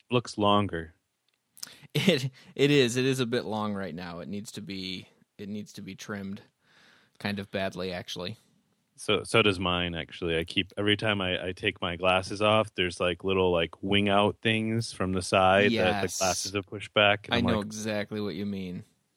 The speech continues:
Speaker 1: Yeah.
Speaker 2: The bat wings.
Speaker 1: Bat w-, <laughs> yeah.
Speaker 2: <laughs>
Speaker 1: Yes. So what is this? This is, uh, I would, I would wager to say, as being half of the podcast, that this is season two.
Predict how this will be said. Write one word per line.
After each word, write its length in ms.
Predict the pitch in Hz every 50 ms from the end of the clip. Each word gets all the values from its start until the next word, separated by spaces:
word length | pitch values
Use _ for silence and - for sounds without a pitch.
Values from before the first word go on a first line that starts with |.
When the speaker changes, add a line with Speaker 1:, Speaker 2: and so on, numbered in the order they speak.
| _ _ _ _ _ _ _ _ - - _ _ _ _ _ _ _ _ _ _ _ _ _ _
Speaker 1:
Yeah. 320 | - 95 90 85 76 67 - -
Speaker 2:
The 120 | - 208 196
bat 260 | 135 107 98 92 -
wings. 440 | 90 98 92 92 90 - - - - _ _ _ _ _ _ _ _ _ _ _ _ _ _ _ _
Speaker 1:
Bat 260 | 107 95 113 120 107 123 107
w-, 120 | 107 92 95 80
<laughs> 120 | - - -
yeah. 160 | 127 117 - - _ _ _ _
Speaker 2:
<laughs> 60 | 170 151 - 165 _ 139 - _ - 143 _ _
Speaker 1:
Yes. 220 | - 139 131 - - - - _ _ - - _ _ _ _ _ _ _ _ _ _
So 140 | - 156 151
what 100 | 165 165
is 140 | 160 139 123
this? 160 | 127 120 - _
This 180 | - 160 - -
is, 180 | 151 147 127 127
uh, 60 | 127
I 320 | 127 123 120 104 123 151 165
would, 200 | 156 147 127 -
I 140 | - 123 135
would 300 | 139 139 131 123 113 - _ _ _ _
wager 340 | 113 117 117 123 120 131 120
to 140 | - 131 120
say, 460 | - - 107 98 95 95 95 98 90
as 240 | - 92 98 98 95
being 320 | - 104 101 104 98 95 98
half 300 | 90 101 98 98 - -
of 100 | 92 92
the 80 | 98 95
podcast, 640 | - 104 98 92 92 90 - - 101 95 98 92
that 160 | - 101 92 92
this 200 | 95 92 90 -
is 100 | 95 87
season 360 | - - 95 90 85 90 87 85
two. 280 | - - - 71 -